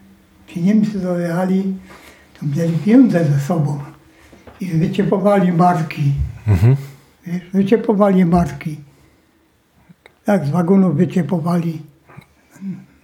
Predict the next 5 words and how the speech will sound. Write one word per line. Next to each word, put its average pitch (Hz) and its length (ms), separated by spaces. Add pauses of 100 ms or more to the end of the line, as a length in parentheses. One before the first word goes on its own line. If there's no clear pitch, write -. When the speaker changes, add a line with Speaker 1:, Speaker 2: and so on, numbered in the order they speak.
(260)
Speaker 1:
na 175 120
Międzytorze, 185 880
nie? 165 200 (340)
Speaker 2:
Okej. 104 220 (1120)
Speaker 1:
Bo 170 260